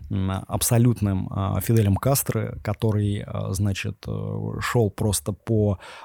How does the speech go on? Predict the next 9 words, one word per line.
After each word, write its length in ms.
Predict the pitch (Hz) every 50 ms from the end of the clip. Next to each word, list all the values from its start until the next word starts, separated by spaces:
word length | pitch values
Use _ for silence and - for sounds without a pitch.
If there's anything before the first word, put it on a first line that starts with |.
| -
а, 100 | - 110
по 160 | 98 - - 113
этому 500 | - - 123 113 - 113 104 104 104 104
рынку, 760 | 110 127 147 151 156 - 123 110 - - - 110 110 107 - - -
э, 40 | 113
м, 200 | 107 101 101 101
шел 300 | - - 117 113 110 98
по, 580 | - - - 107 104 104 104 104 107 101 104 - _
м, 120 | 120 117